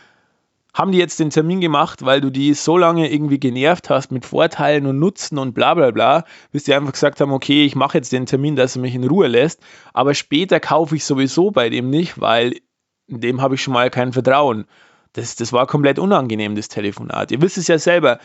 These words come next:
wenn euch Leute anrufen, dann wollt ihr ja Gespräche führen, die auf einer gewissen Basis sind und ihr wollt euch ja wohlfühlen im Telefonat oder im Kundengespräch. Aber wenn du dich selber nicht wohlfühlst, dann wirst du auch nichts kaufen.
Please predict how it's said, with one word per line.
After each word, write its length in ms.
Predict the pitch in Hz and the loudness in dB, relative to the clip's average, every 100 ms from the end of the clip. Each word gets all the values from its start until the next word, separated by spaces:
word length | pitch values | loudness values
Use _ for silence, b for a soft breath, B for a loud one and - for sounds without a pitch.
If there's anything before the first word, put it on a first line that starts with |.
| b b b _ - | b b b _ -6
wenn 160 | - 143 | -4 0
euch 260 | 185 220 | 2 2
Leute 340 | 165 165 190 151 | 2 2 2 0
anrufen, 640 | 175 202 156 196 196 214 | 0 2 0 0 -4 -2
dann 240 | 147 131 | -2 0
wollt 280 | 117 135 151 | 0 0 0
ihr 340 | 170 190 233 240 _ _ _ _ _ _ _ _ _ _ _ _ | -2 -2 -4 -8 _ _ _ _ _ _ _ _ _ _ _ _
ja 400 | - 117 127 147 _ _ _ 143 | 0 2 2 -2 _ _ _ -6
Gespräche 480 | 143 123 117 143 | -4 -2 0 0
führen, 460 | 147 - 165 190 185 | -2 0 2 2 -2
die 300 | - 120 139 | -10 -4 2
auf 140 | 139 139 | 2 2
einer 100 | 143 | 0
gewissen 400 | 139 147 160 139 | 2 0 0 -2
Basis 500 | 110 - 185 143 - | -2 -2 -2 -2 -2
sind 360 | 139 180 208 | 0 0 -2
und 300 | - 135 143 | -4 2 4
ihr 100 | 147 | 4
wollt 180 | 127 143 | 2 2
euch 140 | 151 147 | 2 2
ja 120 | 131 | 4
wohlfühlen 560 | 165 220 - 127 117 | 4 2 0 -2 -2
im 160 | 110 110 | -4 -8
Telefonat 680 | - 113 107 117 110 104 101 | -6 -4 -4 -4 0 0 0
oder 200 | - 170 | 0 2
im 140 | 165 151 | 2 0
Kundengespräch. 920 | - 208 123 110 113 - 104 104 - b b b b b b | -2 -4 -4 -6 -6 -2 -2 -2 -4 b b b b b b
Aber 260 | - 143 151 | -4 0 2
wenn 120 | 175 | 2
du 80 | 185 | 2
dich 180 | 170 - | 0 0
selber 300 | 160 202 202 | 0 2 0
nicht 200 | 180 - | -2 0
wohlfühlst, 720 | 165 247 - 151 185 226 - | 0 0 0 2 2 0 -4
dann 140 | 143 | -2
wirst 200 | 139 151 | -2 -2
du 40 | 143 | 0
auch 140 | 147 | 0
nichts 240 | 160 143 | 0 -6
kaufen. 600 | - 160 175 175 - 113 | -4 0 0 0 -4 -8